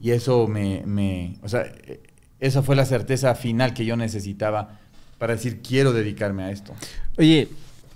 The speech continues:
Speaker 2: ¿cómo, cómo es? O sea, si pudieras describirlo, ¿cómo es esa sensación de subirte a tarima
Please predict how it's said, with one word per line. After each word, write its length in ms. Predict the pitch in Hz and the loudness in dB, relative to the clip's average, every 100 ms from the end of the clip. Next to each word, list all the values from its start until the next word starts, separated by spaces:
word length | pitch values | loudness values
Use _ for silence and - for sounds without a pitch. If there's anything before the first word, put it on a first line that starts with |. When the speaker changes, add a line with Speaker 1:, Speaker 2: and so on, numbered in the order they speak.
| - - - - - - - - - - - - - - | -14 -14 -6 -6 -6 -14 -18 -18 -18 -20 -20 -20 -8 2
Speaker 2:
¿cómo, 580 | 180 185 165 - 95 - - - - - | 6 6 6 2 -6 -16 -20 -20 -14 2
cómo 360 | 151 160 156 | 6 8 8
es? 540 | 147 151 - - - - - - | 8 6 2 -12 -16 -20 -20 -12
O 60 | |
sea, 160 | 107 104 - | -8 -8 -4
si 180 | - | 0
pudieras 560 | 117 123 120 131 147 139 | 2 6 8 10 8 6
describirlo, 920 | 120 - - 113 117 139 143 139 135 - - - - - - - | 4 0 2 6 8 8 8 6 4 -2 -18 -20 -20 -20 -8 0
¿cómo 240 | 151 156 | 4 4
es 80 | 135 | 4
esa 140 | 135 | 2
sensación 640 | 123 117 110 95 - 123 117 | 2 0 0 -2 2 4 4
de 60 | |
subirte 480 | 107 104 107 107 107 | 2 2 2 0 -2
a 60 | 101 | -2
tarima 720 | 107 104 113 135 143 143 | 0 2 4 6 6 4